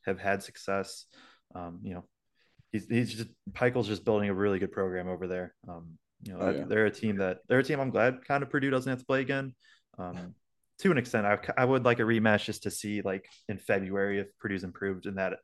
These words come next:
Speaker 1: aspect, specifically handling the length and physicality. This was the first game Smith just, you know, he looked like a freshman. Um, and, you know, when he has,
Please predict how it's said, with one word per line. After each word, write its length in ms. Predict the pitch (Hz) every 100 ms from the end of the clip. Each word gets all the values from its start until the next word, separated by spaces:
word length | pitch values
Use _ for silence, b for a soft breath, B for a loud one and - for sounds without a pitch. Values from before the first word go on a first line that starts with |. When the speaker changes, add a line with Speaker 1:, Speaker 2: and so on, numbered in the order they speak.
| B B B
Speaker 1:
aspect, 500 | 143 131 - 135 127
specifically 680 | - - 127 175 156 - 135
handling 420 | 107 104 104 98
the 80 | 95
length 280 | 92 95 -
and 80 | 98
physicality. 640 | 95 - 90 85 101 98 _ B B _
This 140 | 120
was 100 | 123
the 80 | 104
first 280 | 113 104 -
game 200 | 101 95
Smith 380 | - 98 98 -
just, 420 | 95 - - -
you 100 | 110
know, 160 | 87 82 _
he 100 | 123
looked 180 | 120 117
like 120 | 104
a 40 | 98
freshman. 420 | 87 - 92 92 _ b b _
Um, 460 | 101 92 87 82 - _ _ _ _ _ _ _ -
and, 520 | 98 90 90 87 82 - _ _ _ _
you 100 | 101
know, 160 | 95 -
when 240 | - 101
he 120 | 95 107
has, 380 | 101 90 -